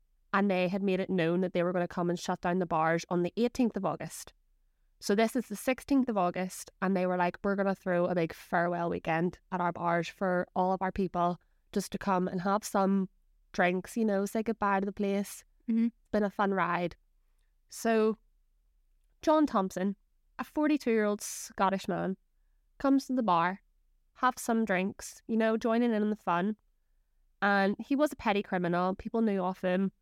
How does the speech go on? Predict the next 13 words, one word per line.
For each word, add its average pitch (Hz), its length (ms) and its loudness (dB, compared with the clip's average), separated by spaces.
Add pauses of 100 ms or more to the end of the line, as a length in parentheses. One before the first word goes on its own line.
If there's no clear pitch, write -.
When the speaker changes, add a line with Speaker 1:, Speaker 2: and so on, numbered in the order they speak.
(360)
Speaker 1:
but 240 160 6 (300)
he 320 140 -2
was 294 100 0
just - 180 -6 (300)
having 277 240 0
some 262 160 0
drinks. 202 340 -4
No 247 100 0
one 254 140 -2
thought 208 220 0
anything 202 240 -2
of 175 200 -8
it. 160 140 -6